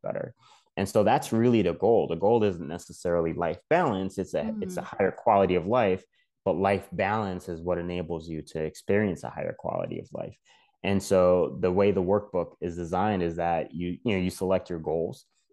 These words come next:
Speaker 1: and then it walks you through how to use the life balance approach to reach your goals. Um, and then the planner is, uh, similar, but it's,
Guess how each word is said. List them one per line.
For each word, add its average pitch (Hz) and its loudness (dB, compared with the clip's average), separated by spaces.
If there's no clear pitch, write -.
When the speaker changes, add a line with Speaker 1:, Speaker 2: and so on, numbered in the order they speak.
Speaker 1:
and 98 0
then 95 0
it - -6
walks 95 -2
you 90 -6
through 98 0
how 85 -4
to - -10
use 87 -4
the 90 -2
life 82 -4
balance 82 -4
approach 78 -2
to 85 -4
reach 78 -8
your - -10
goals. - -14
Um, 85 2
and 110 2
then 113 4
the 104 2
planner 107 2
is, 92 -2
uh, 92 0
similar, 120 4
but 98 2
it's, - -4